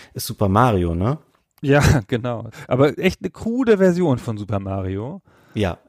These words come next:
Speaker 2: Ja, wie von meiner Tochter gezeichnet, ein bisschen, finde ich so, ja. <laughs> Hm, Papa, ich mal mal ein Mario. Bisschen dick, bisschen unförmig und das ist auch kein Kanon Mario. <laughs>
Speaker 1: Apropos Kanon Mario, ist Mario eigentlich auch in diesem halb illegalen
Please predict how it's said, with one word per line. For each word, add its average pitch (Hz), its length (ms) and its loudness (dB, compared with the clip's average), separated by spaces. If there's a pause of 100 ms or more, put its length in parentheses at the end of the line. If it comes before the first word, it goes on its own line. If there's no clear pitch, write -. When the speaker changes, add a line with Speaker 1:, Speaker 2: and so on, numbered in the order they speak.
Speaker 2:
Ja, 139 340 2
wie 175 100 -6
von 202 160 2
meiner 175 220 6
Tochter 131 320 2
gezeichnet, 104 540 -4
ein 156 100 -14
bisschen, 170 300 -6
finde 190 260 0
ich 220 100 -2
so, 202 220 -4
ja. 156 240 0
<laughs> - 40 -8
Hm, - 380 -12
Papa, - 240 2
ich 139 80 0
mal 135 200 2
mal 135 180 0
ein 127 180 -2
Mario. 101 540 0 (400)
Bisschen - 400 -4
dick, - 320 -4
bisschen 127 300 -2
unförmig 170 680 0
und - 160 -4
das 123 80 -8
ist 147 140 -6
auch - 140 -2
kein 135 280 0
Kanon 117 800 4
Mario. 95 480 -2 (420)
<laughs> - 460 -20
Speaker 1:
Apropos 156 680 2
Kanon 123 560 -2
Mario, 98 600 0
ist - 220 -4
Mario 139 400 0
eigentlich 117 420 -4
auch 143 460 2
in 139 140 0
diesem 123 360 0 (140)
halb - 420 -2
illegalen 139 800 2